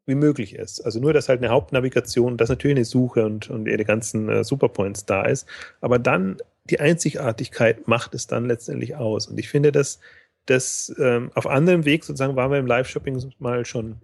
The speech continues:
schon weit oder mindestens so weit. Das ist alles mehr oder weniger jetzt, ähm,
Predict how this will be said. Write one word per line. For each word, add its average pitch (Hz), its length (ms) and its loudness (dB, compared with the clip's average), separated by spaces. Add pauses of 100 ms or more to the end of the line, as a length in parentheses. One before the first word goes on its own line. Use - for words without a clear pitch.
schon 120 200 -4
weit 113 280 2
oder 127 140 0
mindestens 143 400 -4
so 147 160 -2
weit. 123 340 4 (520)
Das 120 120 -2
ist 131 140 -4
alles 139 300 2
mehr 135 180 0
oder 143 140 4
weniger 135 260 0
jetzt, - 460 -4
ähm, 120 400 -2